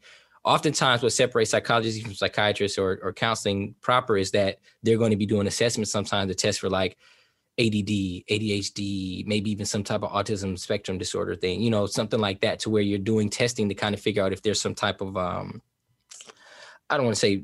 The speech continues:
like, mental thing, but just some kind of, like, other brain stuff that's happening that may be prohibiting you from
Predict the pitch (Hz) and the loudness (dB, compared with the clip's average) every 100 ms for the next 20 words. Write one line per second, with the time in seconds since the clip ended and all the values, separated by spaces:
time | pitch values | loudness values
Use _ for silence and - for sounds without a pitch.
0 | - 92 90 - - 98 104 104 120 120 | -2 -2 -2 -6 -16 -8 -2 2 2 2
1 | 117 - 123 113 104 98 98 113 - 131 | 0 2 4 4 4 2 2 4 4 4
2 | 123 123 117 107 101 107 92 92 92 - | 2 2 2 2 0 0 0 -2 -6 -14
3 | - - - - 135 123 120 110 110 110 | -20 -20 -2 2 4 6 6 8 8 6
4 | 107 104 104 101 98 _ _ _ _ _ | 6 4 4 2 -2 _ _ _ _ _
5 | 127 127 123 117 107 98 - 131 104 - | 4 6 8 6 4 2 0 2 0 0
6 | 101 - - 110 104 101 98 98 101 98 | -2 -2 0 0 2 2 2 2 2 0
7 | 101 - 92 110 107 98 92 101 95 - | -4 -4 0 2 2 2 0 0 -2 -2
8 | 95 92 92 | 0 0 -2